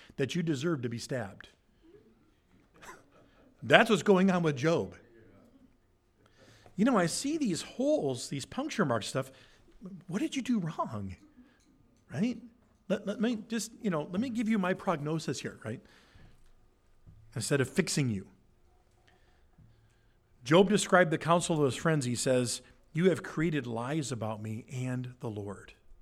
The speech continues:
Your attempts to help me have been worthless. You just need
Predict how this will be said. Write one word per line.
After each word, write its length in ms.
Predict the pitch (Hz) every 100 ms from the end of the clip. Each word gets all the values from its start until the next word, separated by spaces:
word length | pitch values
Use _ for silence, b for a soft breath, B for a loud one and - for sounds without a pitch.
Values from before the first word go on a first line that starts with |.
| - _ _ _ _ _ _ _ _ _ _ _ _ _ _ _ _ _ _ _ _ _ _ _ _ _ _ -
Your 140 | 143
attempts 420 | 143 - 202 202
to 120 | - 151
help 240 | 156 190
me 140 | 139 117
have 220 | 139 123
been 420 | 135 120 135 110
worthless. 720 | 123 208 196 123 110 - - - _ _ _ _ _ _ _ _ _ _ _ _ -
You 140 | 123
just 340 | 110 190 -
need 340 | 131 160 160